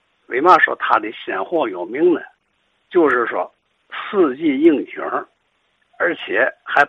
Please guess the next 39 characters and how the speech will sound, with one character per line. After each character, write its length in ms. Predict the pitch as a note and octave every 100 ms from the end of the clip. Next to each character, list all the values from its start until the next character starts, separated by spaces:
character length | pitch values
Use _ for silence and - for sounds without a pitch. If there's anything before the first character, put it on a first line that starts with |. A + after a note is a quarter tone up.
| -
保 240 | - C3+
鲜， 280 | D#3+ - C#3 - _ _ _ _
很 380 | - - G#3 F#4
难。 260 | - - - _ _ _ - - -
鲜 160 | A#2+ A2
货 220 | F#3 D3
行 280 | - G#2 G2+ -
这 80 | D3
一 80 | G2
块 200 | - -
儿 80 |
很 260 | - - E2
难 200 | A2 A#2+
了。 140 | B2+ - _ _ _ _ _ _ _ -
你 140 | D#3
比 220 | - -
如 260 | A2+ C3+ C3
说 180 | A#2+ F#2
啊， 300 | F#2+ G2 F#2
刚 260 | - A#2+ G2 F2+ F2 F2 _ - - - _
五 200 | A#2+ D#3
月 140 | C#3
份 220 | B2 B2
卖 160 | C3 D#3
樱 280 | D3 A#2+ G2+
桃 240 | G#2 G#2 _ -
下 140 | B2+ G#2+
来 180 | G#2+
了， 180 | G#2+ A#2+ _ _ _ _ _
这 160 | - F3+
个 140 | E3
樱 260 | D#3 C#3+ B2
桃 300 | A#2+ G#2 - _ _ -
下 160 | - D3
来 80 | D3+
以 100 | B2
后， 180 | C3+ B2+
人 300 | - E3+
家 100 | G#3